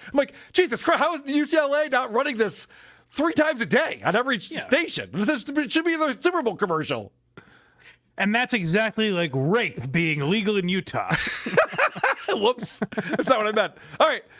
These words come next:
Speaker 1: This is, uh, a picture of Brian, and I just want to show everyone the thirty-one-year-old woman that he was raping.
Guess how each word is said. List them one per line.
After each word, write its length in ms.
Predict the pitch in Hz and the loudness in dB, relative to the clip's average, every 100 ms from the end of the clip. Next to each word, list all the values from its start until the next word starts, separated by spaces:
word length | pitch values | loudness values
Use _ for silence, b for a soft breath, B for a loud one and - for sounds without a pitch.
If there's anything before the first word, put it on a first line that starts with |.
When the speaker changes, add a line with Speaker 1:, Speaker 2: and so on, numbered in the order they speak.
| B | B
Speaker 1:
This 260 | 240 285 - | 0 2 2
is, 360 | 277 254 208 226 | 2 2 2 0
uh, 500 | 214 208 208 202 190 185 | 2 2 2 0 -2 0
a 100 | 185 | 2
picture 360 | 220 - 202 | 0 0 0
of 180 | 185 156 | 0 0
Brian, 400 | 156 196 214 196 | 2 2 2 -2
and 140 | 185 190 | 0 0
I 40 | |
just 160 | 220 226 | 0 0
want 140 | 302 | -2
to 40 | 254 | 0
show 200 | 240 226 | 0 0
everyone 540 | 185 170 160 147 147 b b b b b - | 0 0 0 -2 -6 b b b b b -4
the 460 | 165 165 156 151 | 0 2 0 -2
thirty-one-year-old 680 | - 254 269 240 214 180 156 | 0 -2 0 0 0 0 0
woman 320 | 143 147 110 87 _ _ _ _ - | -2 -2 -6 -12 _ _ _ _ -8
that 340 | 123 135 131 | -2 0 -2
he 220 | - 147 156 | -6 -4 -2
was 160 | 139 117 | -2 -2
raping. 640 | 131 139 127 110 104 | -2 -2 -2 -6 -8